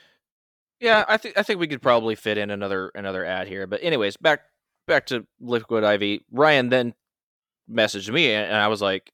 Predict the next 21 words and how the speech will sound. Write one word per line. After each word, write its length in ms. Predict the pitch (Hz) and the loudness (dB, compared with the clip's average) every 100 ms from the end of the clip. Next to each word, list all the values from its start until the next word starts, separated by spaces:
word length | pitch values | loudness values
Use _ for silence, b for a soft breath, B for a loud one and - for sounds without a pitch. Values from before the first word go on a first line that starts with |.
| _ | _
he's 140 | 98 98 | -12 -8
like, 140 | 98 | -4
"Hey, 200 | 107 110 | 0 0
have 100 | 98 | 2
you 120 | 120 | 2
ever 140 | 123 117 | 4 2
heard 140 | 120 | 2
of 80 | 107 | 0
Liquid 220 | 110 110 | 0 2
I 80 | 104 | 2
V?" 180 | 107 131 | 2 0
I 60 | |
was 80 | 107 | 0
like, 160 | 101 95 _ | -2 -6 _
"Yeah, 280 | 87 127 101 | -4 0 0
I 80 | - | -2
drink 200 | 107 101 | -8 -4
it 60 | |
all 80 | 107 | -4
the 80 | 104 | -2
time." 340 | 131 117 95 | -2 -2 -6